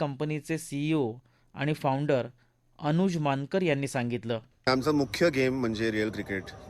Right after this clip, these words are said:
Speaker 2: जो आज भारतचा सर्वाधिक लोकप्रिय आणि प्रेम मिळवणारा मोबाईल गेम आहे. रिअल क्रिकेट ही केवळ एक मोबाईल गेम नाही, तर ही एक हंड्रेड पर्सेंट made in India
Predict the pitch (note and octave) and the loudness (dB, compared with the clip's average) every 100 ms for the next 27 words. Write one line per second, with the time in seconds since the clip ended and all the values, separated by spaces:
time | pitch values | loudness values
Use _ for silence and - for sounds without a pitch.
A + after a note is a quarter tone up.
0 | - A2 A2 G#2+ - - A2 G#2+ A#2 - | -6 0 2 2 -2 -10 -4 0 -2 -2
1 | - B2+ B2 B2 - - - - A#2+ A2+ | 0 2 2 -2 -10 -20 -14 -2 0 2
2 | A#2+ C#3 - - - A#2+ A#2 A2 A#2+ A#2+ | 2 0 -4 -12 -10 0 0 0 -2 0
3 | A2+ - G#2+ A2 A2 A2 - - A2 A#2 | -2 -4 -2 0 0 -2 -4 -2 0 2
4 | G#2+ G#2 G2+ G2 G2+ G2 F2+ F#2+ F#2 F2+ | 2 2 2 2 2 0 -2 -2 -2 -4
5 | E2+ - - - - - - G#2+ B2+ C3+ | -6 -6 -10 -8 -8 -8 -4 2 4 4
6 | C3 B2 B2 G#2+ A#2 A#2 A#2+ A2+ A#2 A#2 | 2 0 -2 0 0 0 2 4 4 2
7 | B2 A2 G#2 G#2+ - A#2 A#2 F#2+ G2 A#2+ | 0 -2 0 -2 0 0 0 -2 -4 -8
8 | - - A#2+ A#2+ C3 C3 - A#2 C3+ C3 | -10 -2 0 2 2 0 -2 -2 -2 -2
9 | B2+ C3 A#2 A2+ A#2 A#2 G#2+ G2+ A2 | -4 0 2 2 2 0 0 2 2